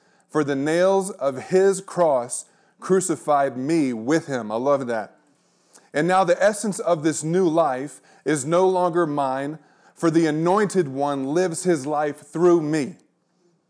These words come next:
We live in union as one. My new life is empowered by the faith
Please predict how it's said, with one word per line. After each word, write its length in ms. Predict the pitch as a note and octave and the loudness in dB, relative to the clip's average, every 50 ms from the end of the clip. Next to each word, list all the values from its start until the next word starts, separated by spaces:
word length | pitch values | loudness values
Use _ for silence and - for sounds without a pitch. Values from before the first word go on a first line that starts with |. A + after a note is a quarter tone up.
| _ _ _ _ _ | _ _ _ _ _
We 180 | - C3 F#3+ G3 | -2 0 2 4
live 300 | F#3+ G3+ G3+ G3 F#3 F#3 | 4 4 4 4 4 2
in 320 | F#3 E3 E3 D#3+ D#3 C#3 | 0 -2 -2 -2 -4 -2
union 480 | C3+ F#3 A3 A#3+ A#3+ A3+ A#3 A3+ A3+ G#3+ | 0 0 2 2 2 0 0 0 0 -2
as 480 | G3 F3 F3 F3+ F3+ F3+ F#3 F3 - - | -2 -2 0 0 0 0 0 -4 -8 -12
one. 560 | C#3+ C3 C#3+ F#3 G3+ G3 D#3+ A#2 F#2+ F#2+ - _ _ _ _ _ _ _ _ _ _ _ _ _ _ _ | -10 -4 -2 0 0 0 -2 -4 -8 -14 -20 _ _ _ _ _ _ _ _ _ _ _ _ _ _ _
My 160 | - C3 C#3 C#3 | -2 0 0 2
new 300 | D#3 F3 G3+ A#3 A#3 G#3+ | 2 2 2 2 2 2
life 360 | G#3 F#3 F#3 F#3+ G3 F#3+ G3 | 2 4 4 2 2 -2 -4
is 160 | F3 D3 C3 | -6 -4 -4
empowered 760 | D#3 C#3+ C3+ - - G#3 G#3 G3 F3+ D3+ C3+ B2+ B2 B2+ B2+ - _ _ _ _ _ _ _ - | -4 -6 -6 -4 -2 0 2 2 2 2 2 0 0 -2 -6 -12 _ _ _ _ _ _ _ 0
by 160 | D#3 D#3 D#3 | 2 2 2
the 140 | C#3+ D3 C#3+ | 2 0 -4
faith 580 | - - - G3+ G3 G3 G#3 G#3 G#3 G3+ - | -6 -6 -4 0 2 4 2 2 0 -6 -10